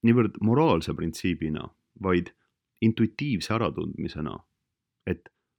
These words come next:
kompetentsetele inimestele võimu ja vastutuse delegeerimisest sõltub ka vähem võimekate endi heaolu. Makroskoop saab ilmuda üksnes oma lugejate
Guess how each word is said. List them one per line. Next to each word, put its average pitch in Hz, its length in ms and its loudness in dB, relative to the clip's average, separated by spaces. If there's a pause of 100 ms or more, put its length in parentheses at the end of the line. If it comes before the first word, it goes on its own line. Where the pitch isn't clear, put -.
(100)
kompetentsetele 104 840 0
inimestele 85 420 -2
võimu 110 460 2 (240)
ja 92 100 0
vastutuse 87 560 -2 (380)
delegeerimisest 87 800 -2 (500)
sõltub - 400 -2
ka 101 140 4 (640)
vähem 95 280 2
võimekate 78 600 -4
endi 87 300 -2
heaolu. - 420 -10 (3000)
Makroskoop - 560 -2 (460)
saab 104 200 0
ilmuda 123 320 4
üksnes 90 300 -2
oma 85 120 0
lugejate 95 600 0